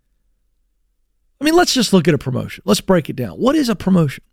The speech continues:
To me, it's two things.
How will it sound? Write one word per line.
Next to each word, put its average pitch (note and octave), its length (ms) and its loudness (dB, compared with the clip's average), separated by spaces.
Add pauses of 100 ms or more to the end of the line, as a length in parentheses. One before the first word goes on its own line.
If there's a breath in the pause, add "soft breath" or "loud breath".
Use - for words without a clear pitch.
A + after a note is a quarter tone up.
(1600)
To E3 100 4
me, G#3+ 140 6
it's - 160 -4
two F3+ 180 0
things. - 460 -10